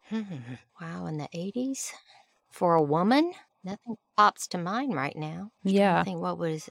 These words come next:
Speaker 1: what was coming out around that time. But yeah, especially for a teen movie, it, it did seem like they did portray Louise as, you know, her main goal was to get Brad, and she did. But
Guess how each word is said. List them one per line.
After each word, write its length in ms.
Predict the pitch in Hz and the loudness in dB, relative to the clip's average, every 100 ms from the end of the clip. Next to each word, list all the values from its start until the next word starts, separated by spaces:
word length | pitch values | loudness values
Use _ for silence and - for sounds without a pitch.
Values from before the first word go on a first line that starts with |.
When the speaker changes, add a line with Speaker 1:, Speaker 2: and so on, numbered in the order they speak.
| - | -12
Speaker 1:
what 180 | 170 - | -10 -8
was 120 | 165 | -10
coming 420 | - 175 165 165 | -8 -6 -4 -4
out 160 | 175 185 | -4 -4
around 300 | 156 151 151 | -4 -4 -4
that 180 | 147 - | -4 -6
time. 400 | 175 165 165 160 | -6 -4 -6 -6
But 240 | 165 160 202 | -4 -6 -4
yeah, 300 | 240 269 190 | -2 2 2
especially 540 | 180 - 359 - - 202 | 2 0 0 0 -2 -2
for 280 | - 180 165 | 0 4 4
a 40 | |
teen 440 | - - 180 247 175 | 2 -2 0 2 0
movie, 440 | 127 120 117 147 - _ | -2 -6 -8 -10 -12 _
it, 160 | 190 170 | -4 -2
it 220 | 185 185 | -2 0
did 240 | 220 233 | 2 2
seem 440 | - - 202 190 180 | 0 -4 -4 -2 -4
like 480 | 175 170 165 160 - _ _ | -4 -2 -2 -2 -6 _ _
they 120 | 202 | 0
did 240 | 190 240 - | 4 4 4
portray 720 | - 190 - 202 196 190 185 - _ | -2 -2 0 0 2 0 -4 -8 _
Louise 720 | 185 175 175 180 180 175 170 160 | -6 -2 0 2 2 0 -2 0
as, 380 | 160 156 - - | 0 0 -4 -12
you 140 | 175 170 | -4 0
know, 100 | 160 | 0
her 160 | 185 | 2
main 340 | 180 175 175 170 | 2 4 2 4
goal 400 | 165 170 165 156 | 6 6 6 4
was 340 | 156 151 - | 2 0 -4
to 140 | - 156 | -10 2
get 220 | 180 - | 2 2
Brad, 800 | 156 151 135 113 113 131 190 196 _ _ | 0 -2 -2 -4 -6 -4 -2 -4 _ _
and 200 | - 165 | -6 -4
she 240 | - - 170 | -2 -4 -6
did. 760 | 156 175 196 175 156 147 151 - _ - | -6 2 4 4 4 2 0 -6 _ 4
But 460 | 277 269 190 190 | 6 8 6 4